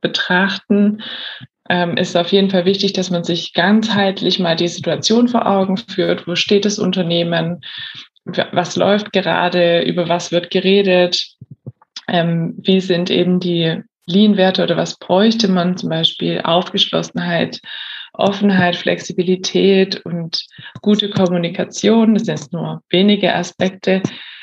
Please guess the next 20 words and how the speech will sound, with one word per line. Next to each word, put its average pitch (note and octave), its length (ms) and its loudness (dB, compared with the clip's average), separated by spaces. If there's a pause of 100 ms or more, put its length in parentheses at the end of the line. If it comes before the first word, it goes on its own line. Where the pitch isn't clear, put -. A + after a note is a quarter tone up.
(200)
um F#3 220 2
dann F3+ 200 4
eben F#3 320 2
zu F#3 140 -2
sagen, F3+ 400 0
okay, F3+ 300 -2
wo F#3 100 0
stehen F#3 320 0
wir E3 100 0
gerade? A3+ 840 0
Was F#3 180 -4
müssen F#3 340 -4
wir E3 100 0
an D#3+ 120 -2
den D#3+ 140 -4
Rahmenbedingungen F3 1400 0
verändern? G3 680 2 (360)
Das F#3 160 -6
sind F3+ 160 0
so E3+ 520 2